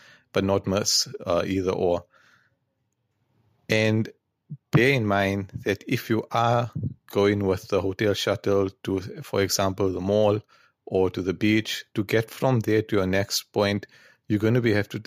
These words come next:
you're gonna be taking a taxi or you're gonna be attempting to try to take the metro. Um, if you are taking a taxi, you must know that going from place to place, um,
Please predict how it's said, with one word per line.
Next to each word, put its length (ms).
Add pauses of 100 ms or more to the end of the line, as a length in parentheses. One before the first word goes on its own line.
you're 380
gonna 180
be 100
taking 340
a 60
taxi 500
or 300
you're 100
gonna 180
be 120
attempting 440
to 80
try 220
to 120
take 180
the 80
metro. 460 (680)
Um, 440
if 180
you 100
are 180
taking 300
a 40
taxi, 600 (1040)
you 120
must 380
know 260
that 360 (580)
going 340
from 220
place 320
to 100
place, 480 (480)
um, 580